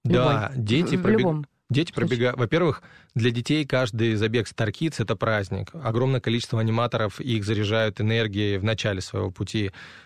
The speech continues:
Speaker 1: перед дистанцией пятьсот метров или тысяча. На финише всех ждут, э, там, конфеты, угощения, медали, э, пузырьки мыльные и так далее. То есть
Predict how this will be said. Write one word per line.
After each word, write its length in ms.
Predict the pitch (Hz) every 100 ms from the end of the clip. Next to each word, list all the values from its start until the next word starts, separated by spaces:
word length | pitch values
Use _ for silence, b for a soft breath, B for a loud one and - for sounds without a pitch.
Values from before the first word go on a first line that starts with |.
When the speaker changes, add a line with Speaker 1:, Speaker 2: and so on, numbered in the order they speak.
| B -
Speaker 1:
перед 200 | 120 113
дистанцией 500 | 101 123 113 - 107
пятьсот 360 | 110 131 131
метров 340 | 117 107 101 113
или 140 | 113
тысяча. 500 | 117 104 110 - 113 B B B -
На 160 | 113
финише 480 | 117 139 135 - 120
всех 260 | - 123 107
ждут, 480 | 101 123 120 - 113
э, 220 | 107 104
там, 180 | 104 104
конфеты, 520 | 113 113 - 110 101
угощения, 720 | 101 113 - 123 113 104 101
медали, 800 | 101 117 110 117 110 107 95 95
э, 460 | 107 - 110 104 101 -
пузырьки 520 | 117 117 110 - 127
мыльные 440 | 117 107 98 98
и 40 | 101
так 200 | 123 117
далее. 260 | 98 92
То 140 | 107 113
есть 180 | 104